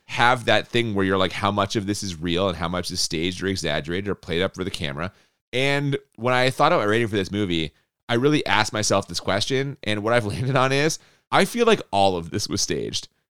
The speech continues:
I think there's a good chance that they basically set this thing out, they wrote it out, they had these scenes happen.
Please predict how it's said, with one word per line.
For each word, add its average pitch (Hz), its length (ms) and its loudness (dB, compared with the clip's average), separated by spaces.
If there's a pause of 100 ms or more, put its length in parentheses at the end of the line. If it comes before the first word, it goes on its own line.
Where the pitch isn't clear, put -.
(100)
I 143 100 6
think 202 120 4
there's 202 140 -2
a 185 80 2
good 135 380 6
chance 117 460 2
that 107 260 0
they 127 180 2
basically 107 560 0
set - 260 0
this 123 120 -6
thing 120 100 0
out, 104 140 2
they 95 100 0
wrote 101 340 2
it 123 60 2
out, 95 280 4
they 95 160 0
had 107 300 0
these 120 180 -2
scenes 104 260 -2
happen. 90 480 0